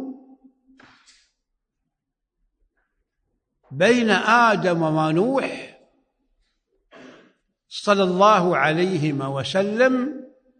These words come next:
ليس فيها إلا التوحيد. ثم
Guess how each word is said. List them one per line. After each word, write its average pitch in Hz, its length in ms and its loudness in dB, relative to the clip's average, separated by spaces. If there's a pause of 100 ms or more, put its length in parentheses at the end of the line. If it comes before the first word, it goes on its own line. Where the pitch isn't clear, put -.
(1160)
ليس 170 300 2
فيها 165 520 0
إلا 147 180 -4
التوحيد. - 720 -10 (3250)
ثم 233 480 4